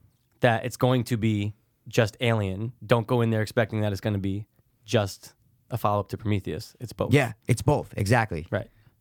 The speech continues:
Speaker 1: So, like I just said, I was
Speaker 2: So how
Speaker 1: busting
Speaker 2: would
Speaker 1: your
Speaker 2: that
Speaker 1: balls
Speaker 2: No, no, no. I
Speaker 1: over
Speaker 2: understand.
Speaker 1: Yeah, exactly. It was all just
Speaker 2: But
Speaker 1: a
Speaker 2: see,
Speaker 1: bus
Speaker 2: but
Speaker 1: ball.
Speaker 2: my
Speaker 1: Ball
Speaker 2: bus,
Speaker 1: bust.
Speaker 2: my ball bus
Speaker 1: Yeah.
Speaker 2: have actual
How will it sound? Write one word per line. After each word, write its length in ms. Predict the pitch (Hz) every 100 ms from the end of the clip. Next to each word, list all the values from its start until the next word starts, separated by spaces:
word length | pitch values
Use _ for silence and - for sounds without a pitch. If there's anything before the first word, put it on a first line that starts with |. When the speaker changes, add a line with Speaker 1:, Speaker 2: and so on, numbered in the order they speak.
| _ _
Speaker 1:
So, 140 | -
like 140 | 104 101
I 80 | 104
just 120 | 107
said, 100 | 117
I 40 |
was 80 | 98
Speaker 2:
So 80 | 143
how 80 | 110
Speaker 1:
busting 140 | 143
Speaker 2:
would 40 | 135
Speaker 1:
your 80 | 160
Speaker 2:
that 20 |
Speaker 1:
balls 400 | 170 127 135 -
Speaker 2:
No, 200 | 147 156
no, 120 | 143 147
no. 120 | 123
I 120 | 123
Speaker 1:
over 20 |
Speaker 2:
understand. 440 | 123 117 113 139 147
Speaker 1:
Yeah, 200 | 120 -
exactly. 460 | 113 113 123 104
It 40 | 98
was 100 | 104
all 100 | 107
just 140 | 107
Speaker 2:
But 100 | 143
Speaker 1:
a 40 | 117
Speaker 2:
see, 80 | 131
Speaker 1:
bus 80 |
Speaker 2:
but 140 | 127 139
Speaker 1:
ball. 80 | 131
Speaker 2:
my 240 | 143 156
Speaker 1:
Ball 220 | 135 123
Speaker 2:
bus, 80 | 110
Speaker 1:
bust. 240 | 104 110 104
Speaker 2:
my 300 | 120 156 180
ball 260 | 160 131 120
bus 340 | 107 113 107 135
Speaker 1:
Yeah. 140 | 120
Speaker 2:
have 120 | 127
actual 680 | 131 117 127 120 113 104